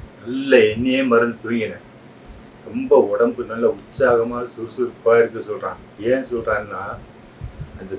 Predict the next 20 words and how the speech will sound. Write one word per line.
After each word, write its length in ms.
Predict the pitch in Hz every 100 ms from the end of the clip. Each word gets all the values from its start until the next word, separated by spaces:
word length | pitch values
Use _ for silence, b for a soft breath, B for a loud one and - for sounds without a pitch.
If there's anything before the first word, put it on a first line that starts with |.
| -
தூங்குற 340 | 131 151 110 95
நேரத்துல 580 | 107 117 120 113 107 104
அந்த 300 | 98 98 90
ஆத்மா 500 | 98 - 120 104 - - - - - - - - -
அப்படியே 480 | 107 113 113 120
அந்த 180 | 110 - -
பரமாத்மாவுக்கும் 840 | 123 120 120 117 110 110 110 101
அந்த 140 | 98 98
ஆத்மாவுக்கும் 540 | 104 - 110 107 110
ஒரு 120 | 107 -
சின்ன 180 | 120 104
உறவு 420 | 95 127 127 104
ஏற்படுகிறது. 680 | 107 - 92 92 90 - - - - - - - - -
அதனால் 460 | 110 120 123 135
என்னன்னா, 440 | 123 117 120 120 117
இந்த 240 | 104 98
ஆத்மா 580 | 117 - 131 107 98 117 - 104
மிக 240 | 127 127
ஆனந்தம் 460 | 110 127 117 113 101
அடைகிறது. 500 | 101 95 95 -